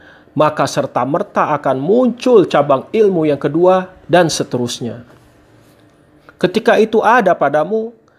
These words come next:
maka semua ilmumu akan menguncup, memenuhi relung hatimu dengan berbagai hikmah serta keberkahan lahir dan batin.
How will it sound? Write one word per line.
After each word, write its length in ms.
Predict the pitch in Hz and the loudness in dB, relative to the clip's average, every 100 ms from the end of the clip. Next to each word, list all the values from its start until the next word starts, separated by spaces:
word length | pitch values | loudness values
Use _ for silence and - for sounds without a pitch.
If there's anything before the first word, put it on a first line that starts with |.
| _ - | _ -4
maka 320 | 160 156 151 | -2 0 -2
semua 400 | - 156 156 151 | -2 0 2 2
ilmumu 640 | 170 165 160 220 220 208 | 2 2 4 4 6 4
akan 320 | 147 147 147 | 4 2 0
menguncup, 960 | 147 135 135 147 233 269 240 - 320 320 - _ _ _ _ 208 | 0 0 0 2 2 2 -2 0 0 0 -20 _ _ _ _ 0
memenuhi 560 | 196 190 190 208 214 | 4 6 6 6 6
relung 400 | 196 226 254 190 | 6 4 4 2
hatimu 800 | 156 151 143 220 233 214 170 147 _ - | 2 -2 -2 -4 -2 0 0 -4 _ -4
dengan 240 | 139 139 | 0 0
berbagai 400 | 127 123 127 127 | 0 2 0 0
hikmah 480 | 117 233 233 196 - | 0 -2 0 -2 -2
serta 320 | - 160 - | -6 -6 -6
keberkahan 640 | - 127 - 190 190 185 160 | -4 -6 -4 0 0 0 0
lahir 320 | 160 151 131 | 2 2 0
dan 160 | 131 | 0
batin. 480 | 120 127 190 175 123 | 0 -2 2 0 0